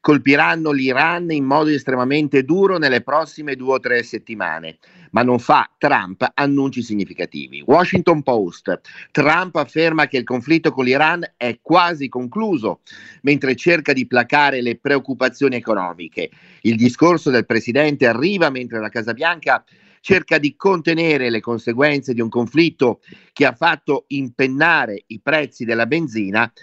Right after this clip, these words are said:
e ha inasprito i sentimenti degli americani nei confronti del presidente. Wall Street Journal, Trump cerca di convincere gli americani della guerra in Iran. Il presidente afferma che gli obiettivi militari degli Stati Uniti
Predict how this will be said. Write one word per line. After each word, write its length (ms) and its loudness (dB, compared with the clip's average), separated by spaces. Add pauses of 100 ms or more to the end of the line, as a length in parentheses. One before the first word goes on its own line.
(200)
e 140 4
ha 220 -2
inasprito 760 -2
i 60 -2
sentimenti 640 -2
degli 180 0
americani 720 0
nei 180 -2
confronti 680 -4
del 160 -2
presidente. 680 -8
Wall 240 4
Street 220 -2
Journal, 540 -2 (540)
Trump 640 0
cerca 340 -2
di 100 0
convincere 600 -2
gli 80 -2
americani 680 0
della 220 0
guerra 380 0
in 100 -10
Iran. 380 -4 (480)
Il 140 -6
presidente 640 0
afferma 560 2
che 140 -6
gli 120 0
obiettivi 580 -2
militari 600 0
degli 200 -16
Stati 240 -12
Uniti 440 -10